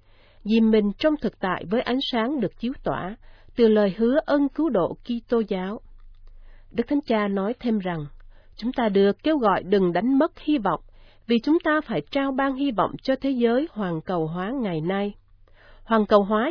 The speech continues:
hy vọng và nâng đỡ những hy vọng hoàn cầu hóa. Đó thực là những dấn thân nòng cốt trong sứ vụ giáo dục công giáo. Một sự hoàn cầu hóa không có hy vọng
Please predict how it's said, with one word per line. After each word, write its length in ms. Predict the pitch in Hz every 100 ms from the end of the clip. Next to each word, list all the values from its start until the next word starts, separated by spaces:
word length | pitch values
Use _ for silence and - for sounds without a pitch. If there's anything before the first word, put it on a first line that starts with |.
| -
hy 120 | 330
vọng 220 | 277 180 - 165
và 80 | 180
nâng 240 | 254 285
đỡ 160 | 180 185
những 220 | 208 165 240
hy 160 | 302 277
vọng 200 | 190 - 165
hoàn 280 | 180 165 151
cầu 240 | - 170
hóa. 360 | 151 170 185 277 - - - _ -
Đó 220 | 196 269 -
thực 180 | 233
là 80 | 190
những 260 | 185 175 233
dấn 140 | 247 349
thân 140 | - 294
nòng 260 | 262 190 165 -
cốt 180 | 233 320 -
trong 160 | 262 262 -
sứ 120 | 311
vụ 180 | 190 156
giáo 200 | 160 202
dục 200 | 269 180 - -
công 240 | 226 214
giáo. 320 | 196 185 233 - - - - -
Một 140 | 226 -
sự 220 | - 214
hoàn 320 | 190 208 190
cầu 240 | 185 190 175
hóa 360 | 190 190 262 -
không 240 | - 320
có 160 | - 381
hy 140 | 311 269
vọng 220 | 196